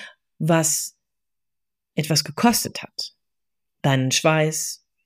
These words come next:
Tränen, deine Nächte, deine Kräfte, was auch immer. Dann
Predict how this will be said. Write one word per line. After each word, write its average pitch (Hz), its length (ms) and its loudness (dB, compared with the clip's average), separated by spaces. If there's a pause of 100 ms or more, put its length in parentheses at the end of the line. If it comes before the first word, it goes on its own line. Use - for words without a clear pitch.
(400)
Tränen, 151 800 2 (500)
deine 135 220 2
Nächte, 151 640 0 (800)
deine 147 300 2
Kräfte, 165 720 0 (1120)
was 190 180 2
auch 196 140 0
immer. 123 340 -6 (920)
Dann 170 720 4